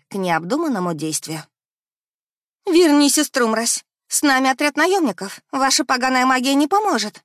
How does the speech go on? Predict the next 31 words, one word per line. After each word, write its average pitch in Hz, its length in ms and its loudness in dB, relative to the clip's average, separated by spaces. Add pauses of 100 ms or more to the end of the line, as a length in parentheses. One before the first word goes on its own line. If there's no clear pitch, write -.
(160)
Одно 240 320 0
мое 226 200 2
слово, 226 420 -2 (100)
и 302 120 -2
сожгут 311 400 0
всех 320 260 -4
заживо». 185 440 -2 (1300)
Ну 233 140 -2
а 214 120 2
кто 233 180 -6
бы 220 80 -4
сомневался, 240 800 -2 (120)
что - 340 -4
Луэлла 208 360 0
обратится 202 480 -4
к - 60 -6
старому 202 500 -4
проверенному 202 600 -4
способу 208 560 -6
избавления 190 720 -4
от 208 200 -2
неугодных 233 640 -2
родственников. 170 680 -10 (800)
Из 196 200 -10
чего 254 420 -2
это 190 240 -4
ей 196 240 -4
вдруг 185 360 -6
так 180 300 -6
понадобилась 220 640 -2
младшенькая? 185 680 -4